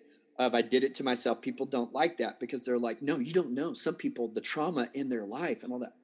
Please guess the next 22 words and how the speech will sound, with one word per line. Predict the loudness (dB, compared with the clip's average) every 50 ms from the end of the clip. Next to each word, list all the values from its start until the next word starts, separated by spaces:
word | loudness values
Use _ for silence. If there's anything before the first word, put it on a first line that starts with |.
| _ _ _ _ _ _ _ _ _ _ _ 0
And | 2 2 4 4 6
I | 6 8 8
get | 6 6 8 8 8 8
it. | 8 6 2 0 -4 -10 -6 0
I, | 2 4 4 2 0 -6 -20 -20 _ _ _ _ _ _ _ _ _ _ _ _ _ _ _ _ _ _ _ 0
I, | 2 2 2 2 2 4
I | 4 6 6 6
understand | 4 2 2 2 2 4
what | 4 2
people | 2 0 0 2 2 4
are | 4 2
saying. | 2 2 2 2 2 4
They | 4 4 6
are | 4
saying | 4 2 0 0 2 2 2 2 0 -2 -8 -20 -20 -20 _ _ _ -4
that | -4 -2
some | 0 0 0 0
people | 0 -2 -2 -2 0 0
have | 0 0 0 0
had | 0 -2 -2 -2
such | -2 -2 2 2 2 2 2 -2 -4
trauma | -6 -6 -2 0 0 0 0 0 -4 -6 -8 -12